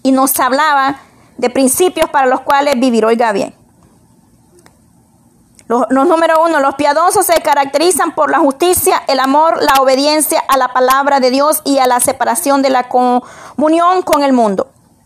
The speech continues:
Los impíos, que representan los caminos y el consejo del mundo, oiga bien,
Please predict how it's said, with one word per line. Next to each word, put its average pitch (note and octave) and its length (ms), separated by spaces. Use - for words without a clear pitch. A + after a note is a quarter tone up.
Los D4+ 420
impíos, E4 640
que B3 120
representan D4 840
los C4+ 280
caminos D4+ 500
y C#4 80
el C4 100
consejo D4 500
del C4+ 160
mundo, D4 280
oiga C#4 240
bien, A#3+ 340